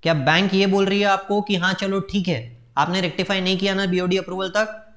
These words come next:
हम आपसे ये पैसे रिपोर्टिंग डेट थर्टी फर्स्ट मार्च से बारह महीने तक के नहीं मांगने वाले हैं? क्वेश्चन मैंने पूरा आपके सामने पढ़ा था। आप मुझे बताइए इसका पॉइंट अब क्या हो रहा है,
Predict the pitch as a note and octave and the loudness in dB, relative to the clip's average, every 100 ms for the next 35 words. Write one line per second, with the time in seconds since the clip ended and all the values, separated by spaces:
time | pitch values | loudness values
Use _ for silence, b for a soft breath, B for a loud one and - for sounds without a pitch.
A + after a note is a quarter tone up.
0 | - - - A#3 A#3 G#3 - G3 G3 E3 | -20 -6 0 4 4 2 2 0 0 -2
1 | E3 D#3+ C#3+ F3+ F3+ G3 F#3 F3+ D#3 E3+ | 0 0 0 0 0 0 0 0 -4 -2
2 | F3+ F3+ D#3 F#3+ E3+ D3 E3+ E3+ E3 E3 | -4 -4 -4 -2 0 0 -2 -4 -8 -8
3 | D#3 F#3 F#3+ G#3 F#3 E3 D#3 C3 A#2 A2+ | -6 -2 2 4 2 0 -2 -4 -4 -8
4 | - - - D3+ - G3+ G3 G3+ G#3 G#3 | -12 -20 -6 -2 0 0 0 -2 0 2
5 | G3+ F#3+ F#3+ F3 E3+ D3 C3 A2+ A2+ - | 2 2 -4 -4 -6 -4 -6 -6 -14 -18
6 | b b b - - - D#3+ F#3+ G3 G3+ | b b b -20 -8 4 4 6 2 2
7 | F#3+ F#3 F#3+ G3+ - - - D#3+ - G#3+ | 2 2 2 0 -2 -8 -6 -4 0 0
8 | G3+ G3+ G3+ F3 F3+ E3+ D3 B2 A#2 - | 2 2 2 0 0 0 0 -4 -8 -12